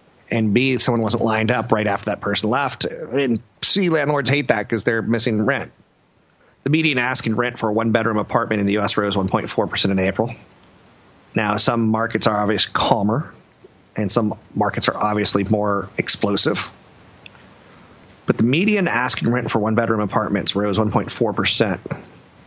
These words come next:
For two-bedroom apartments, it's rose two point two percent. So, but one bedroom runs about eleven hundred a month, almost twelve hundred.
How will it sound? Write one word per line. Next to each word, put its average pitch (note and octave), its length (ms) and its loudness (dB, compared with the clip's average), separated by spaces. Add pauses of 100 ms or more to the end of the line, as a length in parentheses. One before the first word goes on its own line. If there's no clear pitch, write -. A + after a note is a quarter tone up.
(460)
For - 140 0 (120)
two-bedroom D3 520 2
apartments, G2 580 0 (160)
it's - 320 -4
rose G#2 220 0
two - 120 0
point G2+ 240 -2
two E3 120 2
percent. - 340 0
So, G#2 100 4
but - 220 0
one D#3+ 160 2
bedroom C3+ 360 0 (760)
runs A#2+ 180 0
about A2+ 140 4
eleven G#2+ 300 0
hundred A2+ 260 2
a G2+ 40 2
month, A2+ 380 -2 (160)
almost A2+ 260 0
twelve G#2 180 2
hundred. C#3 240 -2